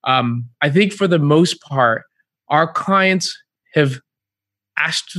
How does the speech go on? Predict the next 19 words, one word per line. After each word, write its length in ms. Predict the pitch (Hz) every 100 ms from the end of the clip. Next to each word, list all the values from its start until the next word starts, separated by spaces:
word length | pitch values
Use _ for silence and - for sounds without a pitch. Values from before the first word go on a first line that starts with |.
| -
for 140 | 202
this 200 | 190 202
from 220 | - 196
us, 240 | 202 208 -
demand 480 | - 123 139 175 190
it 120 | -
from 260 | 208 202
us, 260 | 208 202 - - - - _ _ 139
and 420 | 143 139 131 127
the, 100 | 143
the 180 | 156 151
leading 380 | 156 180 170 156
companies 440 | 175 170 170 151
around 240 | 151 151 147
the 80 |
world 480 | 135 147 156 147 127
really 320 | 147 151 147
are, 520 | - 123 127 123 120 120 _ _ _
um, 540 | 135 123 117 117 113